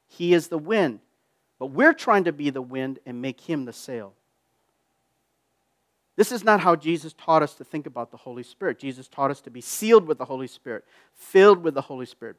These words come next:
baptized in the Holy Spirit, to be empowered and gifted by the Holy Spirit, and to be formed and fashioned into the personality of the Holy Spirit,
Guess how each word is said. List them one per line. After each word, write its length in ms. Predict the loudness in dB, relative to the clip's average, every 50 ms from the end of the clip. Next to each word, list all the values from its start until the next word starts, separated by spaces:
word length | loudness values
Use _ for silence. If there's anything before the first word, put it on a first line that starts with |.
| _ _
baptized 580 | 8 10 10 8 8 4 0 0 0 0 -2
in 60 | -6 -12
the 80 | -12
Holy 240 | -10 -12 -12 -12 -14
Spirit, 560 | -14 -16 -20 _ _ -6 -4 -2 -2 -4 -6 _ _ _ _ _ _ _ _ _
to 80 | 0
be 220 | 2 2 2 2 0
empowered 580 | -4 -6 _ -2 4 8 8 10 10 8 6 4
and 200 | 2 0 -2 _
gifted 420 | 4 4 4 4 _ -10 -6 4
by 140 | 4 6 6
the 80 | 6
Holy 260 | 2 0 -2 -4 -4 -6
Spirit, 340 | -8 -12 _ -4 -4 -4 _ _ _ _ _ _
and 180 | 4 4 4 2
to 160 | -2 -2 -2
be 220 | 0 0 -2 -2
formed 560 | -2 -6 -6 4 8 10 10 10 8 8 6
and 120 | 2 2 2
fashioned 440 | 2 4 6 6 6 4 0 -10 -4
into 240 | -4 -4 0 0 0
the 100 | 0 -2
personality 1000 | _ 2 2 2 2 2 -2 0 4 8 10 10 10 10 8 6 4 2 0 _ _ _ _ _ _ _
of 100 | -4 -4
the 60 | -4
Holy 320 | -8 -6 -6 -6 -4 -4 -6
Spirit, 480 | -8 -14 _ _ 0 0 0 0 -2